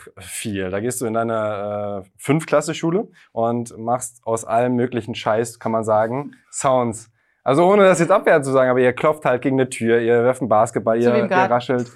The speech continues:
Speaker 1: Alles Mögliche. Ähm, benutzt du das in Produktion auch? Oder hast du es auch schon
Speaker 2: Sah das
Speaker 1: immer
Speaker 2: so
Speaker 1: irgendwie?
Speaker 2: aus?
Speaker 1: Field Recording?
Speaker 2: Sah das so aus? Sehe
Speaker 1: Ja.
Speaker 2: ich so aus?
Speaker 1: Es sah so
Speaker 2: Sehe ich,
Speaker 1: aus, als
Speaker 2: sehe ich
Speaker 1: wenn es
Speaker 2: so
Speaker 1: nicht
Speaker 2: aus?
Speaker 1: das erste Mal gewesen wäre.
Speaker 2: Was?
Speaker 1: Ja.
Speaker 2: So ein Scheiß.
Speaker 1: Also, vielleicht haben die
Speaker 2: Ich
Speaker 1: es
Speaker 2: hab
Speaker 1: auch
Speaker 2: doch
Speaker 1: nicht
Speaker 2: gar nicht so
Speaker 1: geschnitten.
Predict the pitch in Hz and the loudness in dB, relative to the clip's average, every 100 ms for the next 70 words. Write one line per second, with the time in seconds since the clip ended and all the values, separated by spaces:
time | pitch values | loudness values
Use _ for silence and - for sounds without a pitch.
0 | - - _ _ - 139 160 156 143 156 | -20 -20 _ _ 0 2 4 2 2 0
1 | 147 123 143 180 - 123 123 117 110 123 | 0 0 2 0 2 2 2 -2 -2 -2
2 | 143 160 147 143 123 143 123 - 113 107 | 2 2 2 0 -2 -2 -2 -2 -2 -2
3 | 135 - _ 120 110 117 - 117 113 - | -2 -4 _ -4 -2 -2 -4 -8 -6 -4
4 | 110 - - 110 147 147 170 147 139 143 | -4 -4 -4 0 0 0 0 0 0 0
5 | 185 - - - 175 170 165 175 156 160 | -2 -6 -20 -2 0 0 0 2 2 0
6 | 156 - 135 151 151 117 277 320 156 127 | -6 -8 -6 -8 -2 0 2 2 2 2
7 | 160 180 - 139 127 139 175 202 160 202 | 0 -2 -2 0 4 4 4 4 4 4
8 | 208 254 190 208 185 226 175 202 202 170 | 4 4 4 6 6 4 4 2 2 0
9 | 135 120 120 120 110 107 110 120 131 113 | 2 2 0 0 0 -2 -4 -8 -4 2
10 | 151 269 349 - 117 180 262 202 233 240 | 4 4 0 -6 0 0 2 0 0 0
11 | - 190 208 311 185 160 120 131 151 - | -2 2 2 2 -2 -2 -2 0 0 0
12 | 147 175 254 240 196 220 208 170 123 107 | 0 2 2 2 2 0 0 0 0 -6